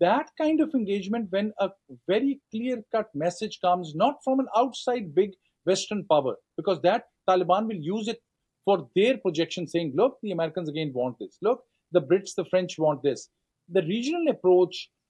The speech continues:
will have an impact if there is a consensus and if all the regional countries are on one page. Leverage comes when there is trust,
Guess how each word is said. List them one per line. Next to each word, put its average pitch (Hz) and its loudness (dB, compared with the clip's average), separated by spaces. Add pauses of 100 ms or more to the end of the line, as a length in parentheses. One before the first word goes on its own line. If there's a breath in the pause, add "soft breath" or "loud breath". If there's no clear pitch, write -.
(220)
will 202 -2
have 151 -4
an 151 -4
impact 147 -2 (100)
if 277 -2
there 190 4
is 170 0
a 160 -4
consensus 175 -4 (240)
and 202 0
if 208 0
all 196 6
the 196 0
regional 180 -6
countries 170 -4
are 139 0
on 127 -6
one 131 0
page. 117 -4 (340)
Leverage 247 0
comes 262 0
when 202 0
there 214 4
is 214 -4
trust, - -2